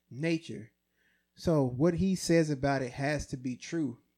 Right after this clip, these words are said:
Uh, we're gonna try to look at it. I told you we would come back and kinda look at it some more. Uh, we didn't get to, get to, uh, some aspects that I wanted to give, uh, that I wanted to get to without making the podcast too long last week. But, um,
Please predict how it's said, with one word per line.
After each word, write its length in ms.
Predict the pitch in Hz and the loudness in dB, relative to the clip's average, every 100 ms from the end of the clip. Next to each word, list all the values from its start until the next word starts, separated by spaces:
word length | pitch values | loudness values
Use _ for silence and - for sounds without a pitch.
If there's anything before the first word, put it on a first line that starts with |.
| _ _ _ _ _ | _ _ _ _ _
Uh, 160 | - 147 | 2 4
we're 80 | 175 | 6
gonna 180 | 220 214 | 6 4
try 180 | 226 202 | 4 2
to 60 | |
look 260 | 175 185 185 | 4 2 2
at 140 | 175 | 0
it. 100 | 170 - | 0 -4
I 40 | |
told 220 | - 185 | 0 2
you 60 | 175 | 2
we 60 | |
would 100 | 165 | 0
come 220 | - 175 151 | 2 2 2
back 180 | 151 | 0
and 80 | 143 | -2
kinda 180 | 165 143 | -6 -4
look 220 | 139 151 | -4 -2
at 140 | 147 139 | -2 -4
it 80 | |
some 160 | 120 127 | -6 -6
more. 400 | 139 156 151 143 - - | -2 0 -2 -4 -12 -14
Uh, 480 | - 135 127 113 - _ _ _ _ _ | -6 -2 -2 -4 -12 _ _ _ _ _
we 80 | 160 | 0
didn't 140 | 170 | 2
get 120 | 151 156 | 0 -2
to, 80 | |
get 260 | 131 151 156 | -2 -2 0
to, 340 | - 156 143 139 _ _ _ - | 0 2 0 -2 _ _ _ -8
uh, 160 | 139 | -6
some 300 | 127 214 214 | -4 -4 -4
aspects 480 | 165 165 165 165 151 | -2 -2 -2 -4 -4
that 120 | 143 | -4
I 60 | 135 | -6
wanted 300 | 127 147 143 | -6 -6 -6
to 80 | 143 | -8
give, 400 | 120 143 131 - - | -6 -6 -6 -14 -10
uh, 300 | 131 120 110 | -6 -6 -8
that 140 | 127 | -8
I 40 | 131 | -8
wanted 220 | 151 143 | -6 -8
to 80 | 127 | -8
get 200 | 135 131 | -8 -6
to 100 | 143 | -4
without 280 | 131 131 123 | -2 -2 -4
making 260 | 135 135 | -6 -6
the 140 | 123 - - | -10 -6 -6
podcast 420 | 170 151 151 127 | -4 -4 -4 -8
too 120 | - | -4
long 320 | 220 170 151 143 | -2 -2 -4 -4
last 280 | 143 131 - | -4 -4 -4
week. 200 | 151 127 | -6 -2
But, 240 | 147 131 _ _ - - _ | -2 -2 _ _ -20 -20 _
um, 460 | - 151 143 127 | 0 4 4 2